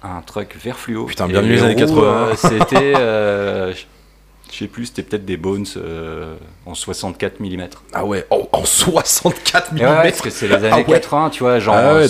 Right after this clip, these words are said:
Speaker 2: ouf.
Speaker 1: soixante-quatre millimètres,
Speaker 2: Ouais.
Speaker 1: euh, en quatre-vingt-quinze A, euh, enfin, le, les
Speaker 2: Ah
Speaker 1: boards de
Speaker 2: ouais.
Speaker 1: l'époque, quoi.
Speaker 2: Oh, le truc.
Speaker 1: Et ça, c'est ma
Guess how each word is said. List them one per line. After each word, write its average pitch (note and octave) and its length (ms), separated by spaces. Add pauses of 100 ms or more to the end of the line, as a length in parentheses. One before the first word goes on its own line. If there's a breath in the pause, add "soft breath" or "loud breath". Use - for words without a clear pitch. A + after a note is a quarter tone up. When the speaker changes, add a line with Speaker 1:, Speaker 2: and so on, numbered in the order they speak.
Speaker 2:
ouf. C3 60
Speaker 1:
soixante-quatre A#2+ 460
millimètres, B2 520
Speaker 2:
Ouais. A#2 100
Speaker 1:
euh, G2+ 420
en F#2 280
quatre-vingt-quinze G#2+ 720
A, G#2+ 180
euh, F2 380
enfin, F2 280
le, E2 200
les E2 100
Speaker 2:
Ah F2+ 80
Speaker 1:
boards F#2+ 220
de F#2 60
Speaker 2:
ouais. F#2+ 60
Speaker 1:
l'époque, E2+ 300
quoi. - 140
Speaker 2:
Oh, G2 80
le F2 100
truc. - 220
Speaker 1:
Et F2+ 40
ça, C3 180
c'est A2 160
ma G2 180